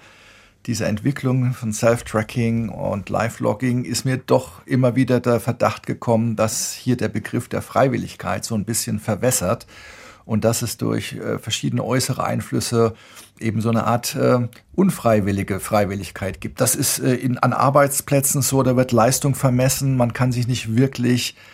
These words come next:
aus diesen Vermessungslogiken herausstehlen. Das ist im akademischen Bereich so, <laughs> da werden, da gibt es einen Zitationsindex. Es, äh, man kann also diese ganzen Vermessungslogiken, die ja auch,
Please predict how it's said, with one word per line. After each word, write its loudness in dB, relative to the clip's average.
aus -6
diesen -2
Vermessungslogiken -2
herausstehlen. 0
Das 0
ist 2
im 2
akademischen 0
Bereich 0
so, 0
<laughs> 0
da 6
werden, 2
da -2
gibt -2
es 0
einen 2
Zitationsindex. 2
Es, -4
äh, 2
man 0
kann 0
also 2
diese 2
ganzen 0
Vermessungslogiken, 0
die -2
ja 4
auch, 4